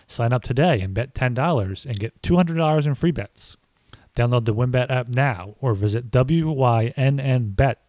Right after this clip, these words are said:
dot com and start winning today. We're also brought to you by PropSwap, America's marketplace to buy and sell sports bets. Use promo code S G P on your first deposit to receive up to five hundred dollars in bonus cash.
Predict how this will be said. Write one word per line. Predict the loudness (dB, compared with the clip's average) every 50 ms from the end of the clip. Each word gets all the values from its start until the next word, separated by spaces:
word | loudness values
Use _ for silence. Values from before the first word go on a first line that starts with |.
| _
dot | -6 -4 -4 -4 -6
com | 0 2 4 4 4 2 -2 -6 -12 -16 -20 -20 -6 -4
and | -4 -4
start | 2 4 6 6 6 6
winning | 4 4 4 4 4 2
today. | 0 0 0 0 0 -2 -6 -16 -20 _ _ _ _ _ _ _ _ _ _ -20 _ _ -20 -20 -20 -20 _ _
We're | 2 4 6
also | 6 6 6 4 2 2
brought | 4 2 0 -2 -4
to | -2 -2 0
you | 0
by | 2 0 0
PropSwap, | 0 2 2 2 0 -2 -6 -10 -12 -12 -12 -12 -12 -12 -12 _ _ _ -20 -20 -20 -20 _ _ -4
America's | 0 2 4 4 4 2 2 0 -2 2
marketplace | 2 2 2 2 0 -4 -4 -6 -6 -8 -8
to | -10 -6
buy | -2 0 2 2 2 2
and | 0 0 -2
sell | 0 2 2 2 2
sports | 0 -4 -6 -8 -8 -8 -10
bets. | -14 -14 -14 -14 _ -20 -20 -20 -20 -20 _ _ _ -20 -20 -20 -18 _
Use | -2 -2 -2 -2
promo | 0 0 0 2 4 2 2
code | 4 4 2 2 2
S | 0 -2 -2 -2
G | -2 0 0 2
P | 2 2 2 4 4
on | 2 2
your | 0 -2 -2
first | 2 2 0 2 0
deposit | -2 0 0 2 2 2 0 -4 -8 -12 -6
to | -2 -2
receive | -2 0 0 0 0 0
up | 0 -2
to | -2 -6
five | -2 0 2 2 2 2 0
hundred | -2 -2 0 0
dollars | 2 2 4 2 2 2
in | 0 0
bonus | 0 0 0 0 -2 -6
cash. | -10 -14 -16 -16 -16 -18 -20 -20 -20 -20 _